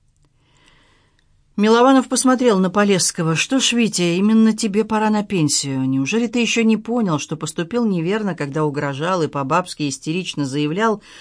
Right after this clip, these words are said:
что дашь пресс-конференцию иностранным журналистам?"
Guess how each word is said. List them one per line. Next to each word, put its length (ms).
что 200
дашь 340
пресс-конференцию 1000
иностранным 600
журналистам?" 800